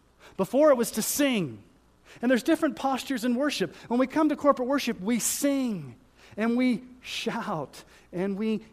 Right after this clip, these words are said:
give glorious praise to God verbally. But here it says, "Let's worship and bow down. Let's kneel prostrate before our great God. Let us humble ourselves before God." Why? Because he's a maker.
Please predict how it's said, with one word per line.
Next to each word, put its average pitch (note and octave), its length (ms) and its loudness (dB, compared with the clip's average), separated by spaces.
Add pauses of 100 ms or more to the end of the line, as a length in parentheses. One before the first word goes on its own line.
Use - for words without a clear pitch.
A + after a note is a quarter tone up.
give F#3 320 0
glorious A3+ 560 -2
praise A#3 460 -4
to G3+ 100 -8
God G#3 300 -2
verbally. G3 360 -2
But E3+ 220 -2 (180)
here C4 260 -8
it A3 120 -8
says, D#3+ 640 -8 (560)
"Let's - 180 -16
worship D3 560 -10
and A#2 240 -14
bow D#3+ 320 -14
down. G2+ 300 -18 (880)
Let's - 300 -10
kneel D3 420 -4
prostrate C#3 720 -12
before C#3 400 -10
our B2+ 140 -12
great B2+ 280 -14
God. C#3+ 260 -12 (220)
Let F3+ 160 -8
us F#3+ 220 -10 (140)
humble G#3 400 -6
ourselves C3 600 -10 (200)
before D#3+ 400 -4 (180)
God." D3+ 320 -2
Why? G#3 560 -6 (1400)
Because C#3 320 -12
he's D#3+ 180 -10
a C#3+ 60 -6
maker. C3 480 -10